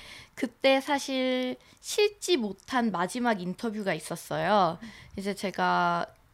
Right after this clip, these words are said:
Speaker 1: 저도 폐간을 하기로 결심하고 나니까 약간 마음이 착잡해지잖아요.
Speaker 2: 네.
Speaker 1: 근데 저는 늘 어른들보다는 또래를 더 믿는 편이었거든요.
Speaker 2: 음.
Speaker 1: 그래서 그때 잠시 일본 여행을 갔었을 때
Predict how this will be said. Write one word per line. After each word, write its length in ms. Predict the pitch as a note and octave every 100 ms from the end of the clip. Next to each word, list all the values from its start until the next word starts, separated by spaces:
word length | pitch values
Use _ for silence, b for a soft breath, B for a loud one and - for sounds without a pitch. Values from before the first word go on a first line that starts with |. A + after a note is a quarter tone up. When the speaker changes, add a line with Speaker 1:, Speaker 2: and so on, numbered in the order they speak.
| -
Speaker 1:
저도 300 | A3 G3+ F#3+
폐간을 500 | - G4 A4 G#4+ F#4
하기로 540 | E4+ C#4+ D4 C4 B3+
결심하고 680 | B3 G#3+ G3 - B3+ A#3+ G#3+
나니까 920 | F3 E3+ F#3 - - E3 F3 F3 E3 - B B B B B _
약간 380 | G#3+ - G3 F#3
마음이 280 | F#3 F#3+ G3+
착잡해지잖아요. 1160 | - - G#4 G#4 F4 A3+ G3 E3+ D#3+ F3+ F#3+ E3+
Speaker 2:
네. 240 | G3 F#3 F3 -
Speaker 1:
근데 160 | - A3+
저는 420 | A3+ G#3 G3+ G3
늘 400 | F#3 F#3 F3+ F3+ - b b b -
어른들보다는 1600 | A3+ A#3 E4 E4+ D4 C4+ G#3 A#3 B3+ A#3+ G3 G3 G#3 G#3+ F#3+ F#3 -
또래를 680 | F#4+ G#4+ A4 G#4 G4 E4+ B3+
더 140 | A3+
믿는 340 | F3+ G3 A#3+
편이었거든요. 800 | B3+ B3 G3 D#3+ - D#3+ - B2 A3
Speaker 2:
음. 460 | G3+ G3+ G#3 G#3+ A#3
Speaker 1:
그래서 260 | A3+ A#3+
그때 380 | B3 A3+ G#3 G#3
잠시 500 | F3+ - A3+ A3+ -
일본 400 | A3+ G#3+ A3 A3+
여행을 280 | A3+ G3+ G3
갔었을 560 | - F3+ - G3 - E3+
때 420 | _ A3+ G#3 F3+